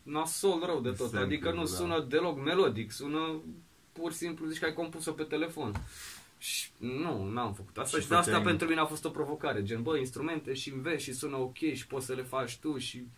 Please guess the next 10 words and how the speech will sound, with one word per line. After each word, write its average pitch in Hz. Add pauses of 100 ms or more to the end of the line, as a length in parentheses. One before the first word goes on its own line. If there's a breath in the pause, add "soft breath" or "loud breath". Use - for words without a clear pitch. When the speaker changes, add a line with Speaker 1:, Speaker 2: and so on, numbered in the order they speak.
(160 soft breath)
Speaker 1:
poți 139
să-ți 131
cânte 139
el 131
exact 123
cum 107
vrea. 123 (520 soft breath)
Mi 113
s-a 120
părut 127